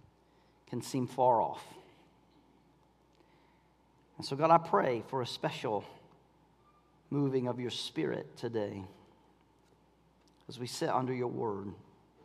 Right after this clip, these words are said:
The peace of the Lord move in Jesus' name.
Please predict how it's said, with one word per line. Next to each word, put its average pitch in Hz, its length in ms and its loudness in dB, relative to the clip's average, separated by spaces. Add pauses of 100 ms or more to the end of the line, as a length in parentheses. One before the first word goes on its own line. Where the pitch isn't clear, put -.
(1120)
The - 80 -8
peace - 300 -6
of 123 60 -4
the 123 100 4
Lord 110 340 0
move 104 340 -4 (960)
in 107 140 -8
Jesus' 110 560 -8
name. 101 320 -12